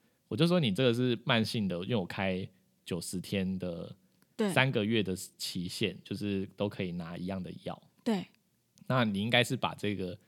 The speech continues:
Speaker 1: 就是
Speaker 2: 给他之后。
Speaker 1: 处方签给他看完之后领药，他可能会注记说你领了几次。
Speaker 2: 对啊。
Speaker 1: 但这张你应该要自己留着。他就说那个药局把我的那个药单拿走。
Speaker 2: 干嘛啊？
Speaker 1: 我就说，我就说：“为什么会拿走？”他就说，他说那个，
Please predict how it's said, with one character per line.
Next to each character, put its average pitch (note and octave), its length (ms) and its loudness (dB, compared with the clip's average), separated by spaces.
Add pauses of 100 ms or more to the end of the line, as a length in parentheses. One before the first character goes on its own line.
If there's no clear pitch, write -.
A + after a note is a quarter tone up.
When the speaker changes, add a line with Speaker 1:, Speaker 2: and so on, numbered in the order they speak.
(440)
Speaker 1:
就 G#2+ 120 -4
是 G2+ 220 0
Speaker 2:
给 A3+ 160 8
他 C4 240 4
之 A3+ 120 2
后。 - 20 4
Speaker 1:
处 A#2+ 60 2
方 D3 180 8
签 B2+ 360 4
给 G2 100 -4
他 G2 160 0
看 A2 280 0
完 E2+ 200 -4
之 F#2+ 120 -6
后 G2+ 80 0
领 F2 180 -4
药， G2 140 0
他 G2 80 2
可 F#2+ 120 -4
能 E2+ 120 -4
会 G#2 100 0
注 G#2 220 -2
记 F#2+ 200 -4
说 F#2+ 140 -4
你 F2+ 140 -2
领 E2+ 200 -8
了 F2+ 80 -10
几 F2 200 -12
次。 - 340 -8 (240)
Speaker 2:
对 A3+ 100 0
啊。 F#3 160 0
Speaker 1:
但 D3+ 120 2
这 D3+ 120 6
张 C#3 180 2
你 G#2+ 60 2
应 F2+ 60 0
该 G2 80 2
要 G2+ 100 6
自 A2 140 -2
己 F#2 160 0
留 E2+ 200 -8
着。 - 180 -16
他 B2+ 80 2
就 D3 80 6
说 D3 120 2
那 C#3 120 0
个 A#2+ 80 2
药 A#2+ 160 2
局 F#2+ 140 -4
把 G2 120 0
我 F2+ 100 2
的 F2 240 -6 (400)
那 A2 80 -6
个 G2+ 200 -2
药 A2 160 2
单 G2 260 -2
拿 F#2 260 -6
走。 - 140 -10 (420)
Speaker 2:
干 A#4 140 0
嘛 G4 60 8
啊？ - 20 10
Speaker 1:
我 C4+ 60 12
就 - 0 -
说， F3 200 8
我 A#2 140 4
就 C3+ 60 6
说 D3+ 140 4
：“为 D#3+ 100 6
什 A#2+ 100 0
么 F2+ 60 2
会 A2 100 2
拿 F2 180 0
走？” - 180 -8
他 G#2+ 80 2
就 A#2+ 60 4
说， A#2+ 260 2 (400)
他 C3 120 0
说 B2+ 160 2
那 C3 100 2
个， A2 200 2